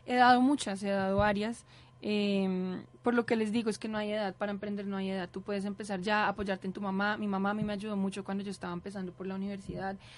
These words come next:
Entonces, oigan, es, es, es cuando quieran, es cuando ustedes digan, "List-, estoy lista". Obviamente te van a faltar ciertos conocimientos,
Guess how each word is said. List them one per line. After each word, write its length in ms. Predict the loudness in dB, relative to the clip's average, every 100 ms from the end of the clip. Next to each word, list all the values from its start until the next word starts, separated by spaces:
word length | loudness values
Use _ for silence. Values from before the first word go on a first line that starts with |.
| -20 -20
Entonces, 340 | -6 -2 0 0
oigan, 360 | 2 2 0 -2
es, 240 | -6 -8 -4
es, 320 | -4 -4 -8 -10
es 120 | -10 -2
cuando 320 | 0 0 0
quieran, 480 | 0 2 4 4 2
es 100 | 0
cuando 300 | -2 0 -2 -4
ustedes 340 | -8 -4 -2 0
digan, 220 | 0 -2
"List-, 200 | -2 -6
estoy 340 | -10 -4 -2 -2
lista". 460 | -2 -4 -2 0
Obviamente 380 | 0 0 -2 -4
te 100 | -2
van 100 | -2
a 80 | -2
faltar 260 | -4 -4 -4
ciertos 300 | -6 -6 -8
conocimientos, 760 | -6 -4 -4 -2 -2 -2 -6